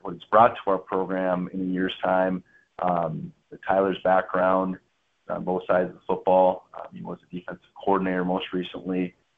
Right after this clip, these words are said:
uh, before he came here, but has experience, um, at the college and, uh, high school level, um, as a receivers coach on the offensive side. And what I really saw out of him this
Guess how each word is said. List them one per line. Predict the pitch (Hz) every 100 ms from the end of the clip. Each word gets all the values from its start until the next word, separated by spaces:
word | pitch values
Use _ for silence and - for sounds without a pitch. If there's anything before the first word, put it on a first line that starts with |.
| _ -
uh, |
before | - - 92
he | 87
came | - 90 90
here, | 92 87
but | -
has | 92 85
experience, | - - 92 92 90 90 - - _ _ -
um, | 69 -
at | -
the | - -
college | 92 90 - 87
and, | 85 - _ _ _ _ _ -
uh, | 92 -
high | 101 104
school | - 90
level, | 90 87 92 - - _ -
um, | 85 82 80
as | 85 -
a | 80
receivers | - 98 95 92 -
coach | 92 92 - - 92
on | 95
the |
offensive | 90 90 92 90 _ -
side. | 92 90 90 - _ _ _ _ _
And | 98 95 92 92
what | 98 101
I | 95 95
really | 131 156 117 -
saw | 107 104
out | 98
of | 92
him | - 92
this | 92